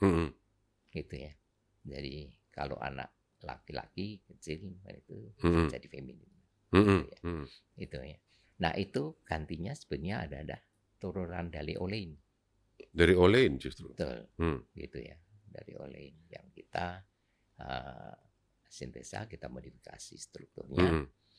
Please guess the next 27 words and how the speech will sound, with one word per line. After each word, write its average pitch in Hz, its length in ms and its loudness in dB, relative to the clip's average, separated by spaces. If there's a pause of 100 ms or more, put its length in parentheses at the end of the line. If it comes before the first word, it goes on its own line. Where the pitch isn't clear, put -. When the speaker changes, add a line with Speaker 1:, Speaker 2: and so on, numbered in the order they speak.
(320)
Speaker 2:
eh, - 440 -14 (440)
dipakai 90 320 -10
di 104 80 -14
situ. - 160 -8
Karena 117 240 -4
kalau 104 240 -2
yang 78 240 -2
plastis 78 400 -2
itu, - 320 -6 (640)
eh, 76 200 -4 (360)
jumlah 87 400 -2
plastis-, 90 800 -2
plasticizer-nya 87 960 -2
itu 165 160 -8
bisa - 160 2
empat 76 320 -2
puluh 90 80 -10
persen 82 400 -8
dari 76 160 -12 (160)
material 82 480 -12
total. - 320 -16 (720)
Speaker 1:
Oh. - 240 6 (800)
Speaker 2:
Gitu. - 320 -10
Speaker 1:
Oh 90 80 2
ya, - 80 -2 (160)
oke. 90 240 -4
Speaker 2:
Betul. 90 240 -10